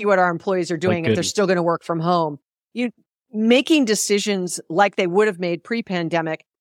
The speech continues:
Speaker 1: after. And I don't mean to, s-, to to convey that it needs to stay the way that it was.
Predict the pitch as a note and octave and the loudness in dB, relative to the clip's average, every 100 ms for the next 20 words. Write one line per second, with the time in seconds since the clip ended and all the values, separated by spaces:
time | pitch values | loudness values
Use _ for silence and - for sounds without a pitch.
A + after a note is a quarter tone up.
0 | _ _ - D4 D#4+ - E3+ - A3 - | _ _ 0 2 0 2 2 2 -2 2
1 | B3+ D#4 F3+ - _ _ - G#3 G#3 G#3+ | 2 2 0 -10 _ _ -8 -4 -2 0
2 | A#3+ A#3 A#3 G#3+ F#3+ - _ _ - F#3 | -2 -2 -2 -4 -6 -8 _ _ -2 0
3 | E3+ - _ - F3 F#3+ F3 F#3 G3 F#3+ | 0 -4 _ -8 -4 -2 2 2 4 2
4 | E3 E3+ G#3 G3+ - F#3+ - G3 F#3 F3 | 0 0 0 0 -6 -6 0 2 2 2
5 | F3 E3 D#3 D3 E3 E3+ A#3+ B3+ | 2 2 -2 0 0 2 0 -4